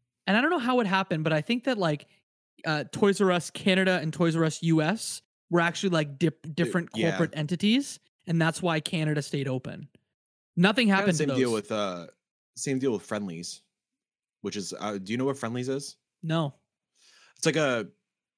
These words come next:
Speaker 2: a chain diner, sort
Speaker 1: Okay.
Speaker 2: of.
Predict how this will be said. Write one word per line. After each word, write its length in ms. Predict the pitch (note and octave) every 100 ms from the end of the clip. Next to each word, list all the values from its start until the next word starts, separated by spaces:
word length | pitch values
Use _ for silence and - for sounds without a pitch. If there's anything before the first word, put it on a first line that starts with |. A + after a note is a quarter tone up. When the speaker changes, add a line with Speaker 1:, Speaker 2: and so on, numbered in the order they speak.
| _ _ -
Speaker 2:
a 100 | B2+
chain 580 | - - A2 G2+ F#2+ F#2 -
diner, 380 | E2 F2 F2 - _ _ _ _ _ E3
sort 180 | D#3
Speaker 1:
Okay. 80 | C#3+
Speaker 2:
of. 120 | F2